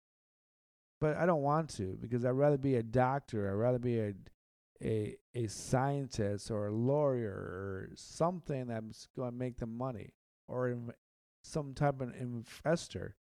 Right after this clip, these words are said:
or a business owner." And that's what's happening to what,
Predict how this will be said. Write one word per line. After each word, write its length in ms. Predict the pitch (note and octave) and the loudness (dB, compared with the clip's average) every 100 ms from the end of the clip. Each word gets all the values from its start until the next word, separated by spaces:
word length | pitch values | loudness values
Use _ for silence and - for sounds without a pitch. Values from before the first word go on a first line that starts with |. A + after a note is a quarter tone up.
| _ _ _ - | _ _ _ -4
or 180 | C3 | 0
a 60 | A#2+ | 0
business 560 | A#2+ B2+ G3 G3 B2 G#2 | 4 8 8 6 2 0
owner." 400 | G2+ G2+ - - _ _ _ _ _ _ _ _ _ _ _ | -4 -8 -12 -20 _ _ _ _ _ _ _ _ _ _ _
And 80 | A#2 | 0
that's 180 | D#3+ - | 2 2
what's 160 | F3+ - | 0 6
happening 420 | D#3+ E3 E3 D3+ | 6 6 0 -4
to 140 | - C#3+ | -2 4
what, 220 | C#3 | 4